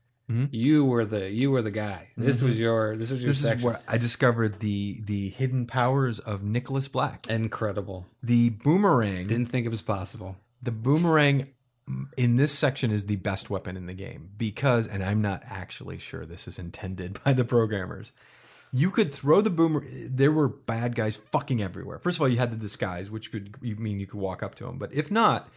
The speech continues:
Speaker 1: and they were behind a box and they were already shooting, you could g-, you could angle it so you'd throw the boomerang and you were behind the box and then move down on the screen. And because the boomerang tried to come back to you, you would hit a bad guy on the comeback.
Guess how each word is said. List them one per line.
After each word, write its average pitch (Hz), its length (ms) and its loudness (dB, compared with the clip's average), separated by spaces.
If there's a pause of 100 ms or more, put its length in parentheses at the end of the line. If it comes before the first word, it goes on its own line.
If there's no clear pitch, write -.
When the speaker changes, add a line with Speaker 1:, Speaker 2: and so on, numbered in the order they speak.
(160)
Speaker 1:
and 120 100 -4
they 123 60 2
were 131 80 4
behind 127 260 2
a 117 40 -2
box 117 280 -4
and 123 80 -2
they 117 60 0
were 117 100 0
already 107 200 -2
shooting, 104 420 -4 (800)
you 139 140 0
could 123 260 -2
g-, 131 160 -12
you 135 120 -4
could 135 320 -4
angle 190 380 2
it 117 180 0
so 135 140 0
you'd 135 280 2
throw 165 220 0
the 226 100 0
boomerang 117 580 2
and 107 80 -2
you 113 80 -2
were 117 60 -2
behind 123 320 0
the 120 60 -4
box 107 420 -4
and 120 140 0
then 131 180 2
move 127 220 0
down 139 260 2
on 156 80 2
the 127 80 2
screen. 135 300 -2
And 107 40 -2
because 117 200 -4
the 117 80 -6
boomerang 123 320 0
tried 113 180 -2
to 101 60 -12
come 107 160 -6
back 104 240 -2
to 107 40 -10
you, - 140 -12
you 117 140 -4
would 110 180 -4
hit 127 100 2
a 113 60 0
bad 98 340 -4
guy 85 340 -8 (440)
on 101 140 0
the 98 80 0
comeback. - 500 -6